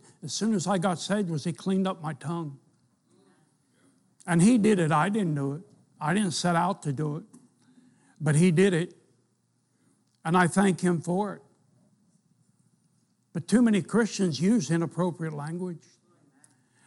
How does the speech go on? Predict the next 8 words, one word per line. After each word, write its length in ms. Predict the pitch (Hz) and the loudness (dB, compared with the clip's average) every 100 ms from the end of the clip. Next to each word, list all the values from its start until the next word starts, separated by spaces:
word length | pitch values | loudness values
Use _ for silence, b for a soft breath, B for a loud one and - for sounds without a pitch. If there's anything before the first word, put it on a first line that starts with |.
| b | b
Let 220 | 185 220 | 2 4
inappropriate 760 | 220 233 185 202 226 180 208 151 | 4 4 2 0 0 0 -2 0
things 280 | 196 240 160 | -2 -2 -4
come 200 | - 170 | -4 -2
out 140 | 190 | -2
of 140 | 170 160 | -2 -2
their 120 | 160 | -2
mouth. 380 | 165 185 185 | -2 -4 -6